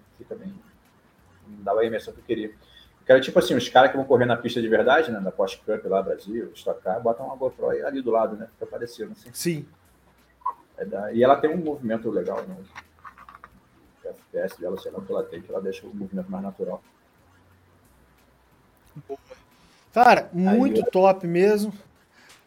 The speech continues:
Speaker 2: O, o, o, as lives, cara, eu eu tava
Speaker 1: É, esse
Speaker 2: assistindo
Speaker 1: ano eu vou
Speaker 2: esses
Speaker 1: ficar só em
Speaker 2: dias.
Speaker 1: live.
Speaker 2: Vai ficar sem?
Speaker 1: Não, vou ficar só em live.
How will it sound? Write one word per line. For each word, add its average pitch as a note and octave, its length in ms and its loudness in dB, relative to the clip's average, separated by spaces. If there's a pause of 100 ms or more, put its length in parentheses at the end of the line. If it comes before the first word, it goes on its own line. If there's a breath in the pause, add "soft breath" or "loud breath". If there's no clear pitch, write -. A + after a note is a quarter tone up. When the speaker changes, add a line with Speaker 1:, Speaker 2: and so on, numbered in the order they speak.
(160)
Speaker 2:
O, E3 60 0
o, D#3 680 2
o, D3 240 2
as E3 220 4
lives, E3+ 420 6
cara, C3+ 340 0 (380 soft breath)
eu D#3 800 2 (1040 loud breath)
eu D3+ 80 -10
tava F3+ 160 -2
Speaker 1:
É, - 20 -2
esse A#2+ 100 2
Speaker 2:
assistindo A2+ 240 2
Speaker 1:
ano - 100 6
eu - 40 6
vou - 80 2
Speaker 2:
esses D#3+ 120 0
Speaker 1:
ficar A#2+ 40 4
só - 60 -10
em D3+ 120 -8
Speaker 2:
dias. C3+ 40 4
Speaker 1:
live. G2 260 4 (1120)
Speaker 2:
Vai D#3+ 220 4
ficar F#3 300 4
sem? A#3 480 4 (960)
Speaker 1:
Não, C#3 140 6
vou A#2 80 6
ficar A#2+ 140 4
só D3+ 120 -2
em D3+ 60 0
live. G#2+ 280 2